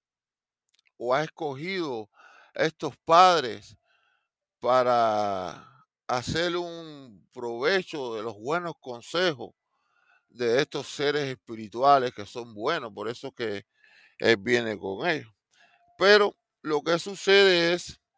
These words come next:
que en muchas ocasiones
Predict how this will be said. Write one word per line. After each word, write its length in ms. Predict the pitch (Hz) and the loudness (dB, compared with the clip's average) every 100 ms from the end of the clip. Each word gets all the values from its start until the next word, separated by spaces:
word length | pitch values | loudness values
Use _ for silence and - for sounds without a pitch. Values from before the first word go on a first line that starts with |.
| _ _ _ _ _ _ - | _ _ _ _ _ _ -6
que 800 | 139 139 139 131 127 120 101 - - | 0 2 4 4 2 -2 -8 -14 -6
en 180 | 131 143 | -4 -4
muchas 400 | 160 208 - 175 | -6 -2 0 4
ocasiones 880 | 185 202 196 185 196 190 165 147 | 2 2 0 0 -2 -2 -2 -8